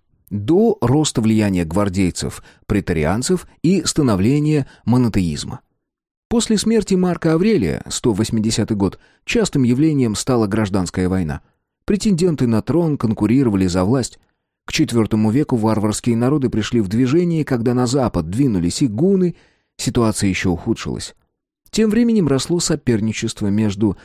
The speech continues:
Сасанидской Персией и Восточной Римской империей. Первое падение западной цивилизации по Гиббону было очень медленным процессом. Но что, если политическая борьба, переселение варваров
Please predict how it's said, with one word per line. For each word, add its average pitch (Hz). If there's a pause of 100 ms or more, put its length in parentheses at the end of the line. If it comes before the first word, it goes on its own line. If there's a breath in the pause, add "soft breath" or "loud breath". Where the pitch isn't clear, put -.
Сасанидской 120
Персией 113
и 127
Восточной 98
Римской 127
империей. 98 (280 soft breath)
Первое 127
падение 123
западной 98
цивилизации 107
по 117
Гиббону 120 (220 loud breath)
было 185
очень 101
медленным 80
процессом. 76 (420)
Но 120
что, 220
если 175 (240)
политическая 139
борьба, 107 (400)
переселение 120
варваров 156